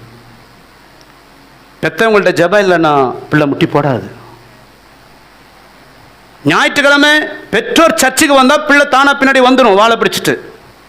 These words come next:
பெத்தவங்களுக்கு ஞாயிற்றுக்கிழமை சபைக்கு வர டைம் இல்லைன்னா பிள்ளை வராது. பிள்ளை தவறும் பொழுது கண்டிக்கிற பொறுப்பு பெற்றோருக்கு உண்டு. அதை செய்யலைன்னா நாம மீறுறோம், break the rules, ஓவர் ரூல் பண்றோம் நாம.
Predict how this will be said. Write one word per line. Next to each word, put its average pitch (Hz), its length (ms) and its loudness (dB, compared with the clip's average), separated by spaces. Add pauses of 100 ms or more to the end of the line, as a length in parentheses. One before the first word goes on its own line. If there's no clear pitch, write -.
(460)
பெத்தவங்களுக்கு 254 480 0
ஞாயிற்றுக்கிழமை 233 460 0
சபைக்கு 226 360 0
வர 196 160 2
டைம் 214 220 -2
இல்லைன்னா 196 200 0
பிள்ளை 196 240 0
வராது. 175 460 -2 (2500)
பிள்ளை 311 300 0
தவறும் 294 380 2
பொழுது 254 640 2 (260)
கண்டிக்கிற 294 520 0
பொறுப்பு 302 440 0
பெற்றோருக்கு 311 480 2
உண்டு. 202 460 -2 (100)
அதை 240 260 0
செய்யலைன்னா 320 440 2
நாம 294 120 2
மீறுறோம், 294 640 2 (140)
break - 280 0
the 277 80 4
rules, 269 380 2
ஓவர் 311 360 4
ரூல் 285 160 2
பண்றோம் 247 220 2
நாம. 170 260 0